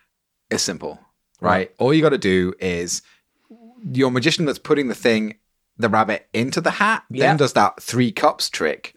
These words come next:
Speaker 2: Oh,
Speaker 1: with the
Speaker 2: yeah.
Speaker 1: big cups, but puts the hat in there with the rabbit in it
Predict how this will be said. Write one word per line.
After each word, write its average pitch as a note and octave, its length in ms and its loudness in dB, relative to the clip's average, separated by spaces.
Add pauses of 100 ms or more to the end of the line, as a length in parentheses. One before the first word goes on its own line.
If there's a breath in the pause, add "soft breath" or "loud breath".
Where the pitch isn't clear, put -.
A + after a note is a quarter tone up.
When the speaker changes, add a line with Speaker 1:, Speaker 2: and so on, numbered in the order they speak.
Speaker 2:
Oh, D3 720 2
Speaker 1:
with B2 180 2
the B2 80 2
Speaker 2:
yeah. A2 140 -4
Speaker 1:
big D#3+ 200 0
cups, G#3 320 -2
but A#2 220 -4
puts D3 160 -2
the F#3 100 0
hat D3 240 0
in G2+ 140 -2
there F2 320 -4 (480)
with A2+ 180 2
the G2+ 80 0
rabbit A#2 400 2
in F2 100 -6
it D#2+ 200 -10